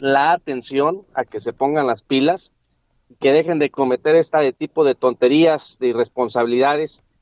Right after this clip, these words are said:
que ha cobrado la vida de mucha gente inocente. Aquí en Uruapan, Michoacán, hemos sido testigos de año tras año en festividades de diciembre, de Navidad, de Año Nuevo,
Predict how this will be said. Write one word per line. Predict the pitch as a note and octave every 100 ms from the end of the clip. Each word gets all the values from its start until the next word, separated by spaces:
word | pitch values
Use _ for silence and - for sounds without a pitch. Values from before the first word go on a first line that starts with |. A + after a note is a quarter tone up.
| _ _ _
que | -
ha | D3
cobrado | - C#3 C#3 D3
la | C#3+
vida | B2+ C#3+ D3
de |
mucha | C3 C#3+ D3+
gente | - C#3 C3+
inocente. | C#3 C#3+ - D#3 D#3 - B2 A#2
Aquí | B2+ A#2 D3
en | E3+
Uruapan, | E3 D#3+ - D#3
Michoacán, | C#3+ A#2 C3+ A#2+ D3 D#3 F3+ _ _ _ _ _ _ -
hemos | D3+ D#3+ D#3 C#3+
sido | D3+ D#3 E3
testigos | C3+ - D#3 D#3+ C#3
de |
año | C3+ D#3+ E3+
tras | D#3 C3 A#2+
año | D3 D#3 E3 D#3 D#3 C#3
en | A#2+
festividades | B2 A2 C3 B2 C3 D3+ C3+
de | B2
diciembre, | G#2+ - C#3 D#3 D#3
de | B2+
Navidad, | A#2+ A2 A2 C3+ D3+
de | C#3
Año | B2+ A#2+
Nuevo, | C3 C#3+ D3+ E3